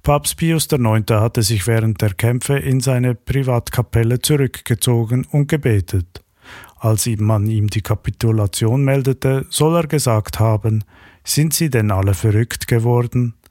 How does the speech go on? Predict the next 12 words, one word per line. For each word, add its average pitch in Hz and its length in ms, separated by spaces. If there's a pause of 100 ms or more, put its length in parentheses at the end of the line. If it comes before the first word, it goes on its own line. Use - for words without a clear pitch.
Er 101 160
konnte 147 380
es 160 160
nicht 165 160
fassen, 147 460
dass 110 260
ein 104 160
Kirchenstaat 131 800
wirklich 117 500
zu - 140
Ende 98 400
war. 87 180